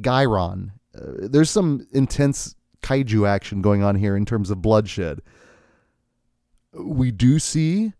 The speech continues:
Gamera's hard work from going for that place in Gymkata.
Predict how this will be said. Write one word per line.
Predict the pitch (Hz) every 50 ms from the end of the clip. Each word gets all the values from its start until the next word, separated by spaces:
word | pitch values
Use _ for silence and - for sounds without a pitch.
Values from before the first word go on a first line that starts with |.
| _ _ _ _ _ _ _ _ _ _ _ - 113
Gamera's | 110 123 123 120 123 127 127 131 135 139 143 131 120 107 101
hard | 90 113 120 127 131 123
work | 110 101 110 113 120 131 135 _ _ _ -
from | - - - 117 113 110 107 104 104 104 98
going | 107 117 117 117 117
for | 110 - -
that | 107 110 104 -
place | - - 113 117 110 -
in | 113 110
Gymkata. | 98 95 110 101 98 - - 110 104 110 117 127 131 135